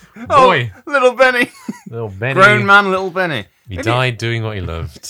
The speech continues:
Speaker 1: Eating
Speaker 2: Popcorn
Speaker 1: popcorn,
Speaker 2: chicken.
Speaker 1: laced with sharp metal bits. Have you ever had to return anything for a strange reason before in a store?
Speaker 2: Not a strange reason. The only reason being that I'm probably so deep into my overdraft that it feels like the right thing to do.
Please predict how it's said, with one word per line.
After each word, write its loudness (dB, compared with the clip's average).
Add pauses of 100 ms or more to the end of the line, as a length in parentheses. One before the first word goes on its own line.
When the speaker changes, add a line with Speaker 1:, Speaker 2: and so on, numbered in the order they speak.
Speaker 1:
Eating -12
Speaker 2:
Popcorn -6
Speaker 1:
popcorn, -6
Speaker 2:
chicken. -12
Speaker 1:
laced -10
with -14
sharp -6
metal -10
bits. -16 (580)
Have -6
you -8
ever -8
had -16
to -20
return -10
anything -10
for -14
a -20
strange -12
reason -14
before -20 (100)
in -20
a -20
store? -18
Speaker 2:
Not -10
a -12
strange -10
reason. -16
The -12
only -12
reason -16
being -16
that -20
I'm -20
probably -18
so -18
deep -18
into -20
my -16
overdraft -20
that -20
it -20 (120)
feels -20
like -18
the -18
right -16
thing -18
to -20
do. -14